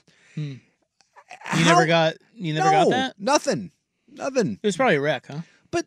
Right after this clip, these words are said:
Speaker 2: like, I was looking on there and there was no reports of it. I didn't see any, like, 'cause normally once you get past it, you see the aftermath of it, right? You see the flashing lights, you see, like, where they, they clean. Nothing.
Speaker 1: Or you see some goober pulled over.
Speaker 2: Yeah.
Speaker 1: And you're like, "God, you screwed everything up."
Speaker 2: As far as I know,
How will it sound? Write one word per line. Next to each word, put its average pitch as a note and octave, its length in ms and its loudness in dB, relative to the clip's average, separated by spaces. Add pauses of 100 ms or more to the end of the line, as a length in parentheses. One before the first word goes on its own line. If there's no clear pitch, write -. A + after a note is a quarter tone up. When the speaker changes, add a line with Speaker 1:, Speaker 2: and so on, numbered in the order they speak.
Speaker 2:
like, C#4 240 0
I C#4+ 80 2
was C#4+ 160 0
looking D#4+ 260 -2
on C4+ 160 0
there C4+ 160 2
and C4 100 0
there B3+ 80 6
was A3+ 140 2
no A#3+ 180 4
reports G3+ 480 2
of D4 80 -8
it. D#4+ 220 -4
I F3+ 80 6
didn't F#3 220 2
see G3+ 200 0
any, F#3+ 160 2
like, G3 220 0
'cause A3+ 220 2
normally E4+ 320 0
once G#3 260 0
you G3+ 80 -4
get F3+ 160 0
past F3 340 2
it, A#3 60 -4
you F3 100 -4
see F#3+ 200 0
the C#3+ 240 0
aftermath F#3+ 520 2
of G3 160 4
it, G3+ 60 0
right? E3 240 2
You E3 60 -2
see F3 120 -4
the C3+ 120 -2
flashing C3 380 -4
lights, G#3+ 360 2
you C#3+ 140 -6
see, D3 240 -6
like, B2+ 260 -4
where B2+ 140 2
they, A#2 160 -2
they G#2 160 -6
clean. F3 240 -4
Nothing. D#4 520 -2
Speaker 1:
Or D#3+ 80 -4
you D#3+ 120 0
see F3 120 -4
some D3+ 260 -4
goober C#3+ 440 0
pulled C#3+ 320 -4
over. C3+ 320 -2
Speaker 2:
Yeah. G4 340 -2
Speaker 1:
And C#3 120 -8
you're C#3 100 -4
like, C3+ 140 -6
"God, - 260 -14
you F3 140 -8
screwed - 580 -4
everything C3+ 300 -4
up." A#2 320 -10
Speaker 2:
As F3 160 2
far D4 280 4
as C4+ 120 0
I C#4 160 2
know, C#3+ 420 2